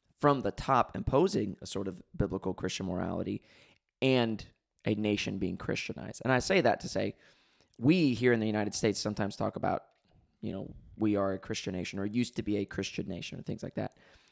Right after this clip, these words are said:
We need to be real clear what we mean when we say that. What I would argue, if someone were to ask me, "Is the United States, or was it ever a Christian nation?" I would say, "Well, it was largely a nation influenced by,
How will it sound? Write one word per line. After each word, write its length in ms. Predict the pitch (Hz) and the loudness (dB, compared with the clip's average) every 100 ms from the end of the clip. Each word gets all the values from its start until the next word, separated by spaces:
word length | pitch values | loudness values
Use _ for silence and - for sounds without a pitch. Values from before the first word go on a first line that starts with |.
| _ | _
We 100 | 147 | 4
need 80 | 175 | 4
to 80 | 123 | 4
be 120 | 120 | 2
real 160 | 104 117 | 4 2
clear 240 | - 117 | 4 2
what 160 | 98 92 | 4 2
we 80 | 98 | 2
mean 260 | 104 107 | 2 0
when 140 | 95 92 | 0 -4
we 80 | 101 | -4
say 300 | - 160 127 | 2 4 6
that. 340 | 98 101 - _ _ _ | 4 2 -2 _ _ _
What 200 | - 113 | 4 6
I 160 | - 151 | 12 12
would 140 | 147 | 12
argue, 320 | 113 107 104 | 10 6 4
if 80 | 101 | 2
someone 440 | - 120 104 98 101 _ - | 0 -2 -2 -4 -10 _ -8
were 120 | 101 | -4
to 60 | |
ask 280 | 104 98 - | -2 -4 -4
me, 240 | 117 107 98 | -4 -2 -2
"Is 320 | 98 - - | -4 -8 -8
the 60 | 104 | -6
United 300 | 98 98 98 | -2 -2 -2
States, 360 | - 104 101 | 0 0 0
or 60 | 113 | -2
was 240 | 101 113 | 2 2
it 80 | 101 | 2
ever 200 | 101 98 | 0 0
a 80 | 92 | -2
Christian 400 | - 104 - 92 | -2 -6 -6 -4
nation?" 300 | 110 113 92 | -2 -2 -4
I 60 | 92 | -4
would 120 | 95 | -2
say, 100 | 104 | 4
"Well, 260 | 117 120 - - - - | 6 6 4 -20 -6 0
it 80 | |
was 140 | 120 117 | 2 6
largely 340 | 151 131 117 | 6 8 6
a 40 | 107 | 6
nation 400 | 107 107 104 92 - | 4 2 0 -4 0
influenced 580 | 135 127 113 101 - | 0 2 0 0 0
by, 440 | 107 98 92 92 | 2 2 2 -2